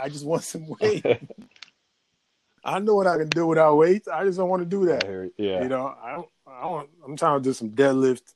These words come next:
Speaker 1: uh, do some power clean, get back to my old self. Remember that old self that used to be like Brian out there on the court?
Speaker 2: I don't remember that.
Speaker 1: Oh, come on, man. <laughs> It can't be that long.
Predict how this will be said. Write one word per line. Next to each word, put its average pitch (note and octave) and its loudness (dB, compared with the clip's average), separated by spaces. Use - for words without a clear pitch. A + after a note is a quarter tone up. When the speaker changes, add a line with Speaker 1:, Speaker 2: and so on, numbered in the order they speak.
Speaker 1:
uh, A2+ -10
do A2+ -18
some G#2+ -12
power B2+ 4
clean, B2 0
get B2 0
back B2 4
to A#2 -10
my A2+ 0
old A#2+ 0
self. A#2+ -4
Remember C3+ -4
that C3+ 0
old C3+ -2
self C#3+ 0
that C3+ 2
used B2+ -6
to C3 -20
be C3 -14
like B2+ -6
Brian D3 -6
out C#3+ -10
there D#3 -4
on D#3 -12
the D3 -16
court? E3 -2
Speaker 2:
I - -10
don't F2+ -6
remember E2+ -10
that. D#2+ -8
Speaker 1:
Oh, A2+ -10
come D#3 -8
on, C3+ 8
man. C#3 2
<laughs> E3 10
It C#3+ 6
can't C#3 6
be B2+ -6
that B2+ 0
long. C#3 -2